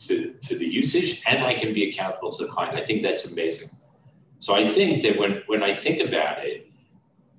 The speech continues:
I think that the ability to bring those tools to the table, that's the kind of data that makes the agencies more profitable, but it's also the kind of data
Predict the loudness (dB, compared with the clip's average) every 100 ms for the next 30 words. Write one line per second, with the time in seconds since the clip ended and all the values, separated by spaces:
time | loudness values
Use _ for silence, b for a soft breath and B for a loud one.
0 | _ -2 0 2 2 4 2 0 2 2
1 | 2 2 4 6 6 4 2 -2 -12 -18
2 | -18 -20 -14 -10 -4 2 4 6 6 6
3 | 6 2 2 4 4 2 -2 -2 -2 0
4 | 0 -2 -8 -10 -18 b b -2 2 4
5 | 4 2 2 2 2 2 0 2 2 -2
6 | -8 -14 -20 _ _ _ 0 0 4 4
7 | 4 0 0 4 4 4 0 0 0 0
8 | -2 0 2 2 0 -2 0 -2 -2 -8
9 | _ _ _ _ 2 4 4 2 2 4
10 | 4 2 2 0 0 2 2 4 2 0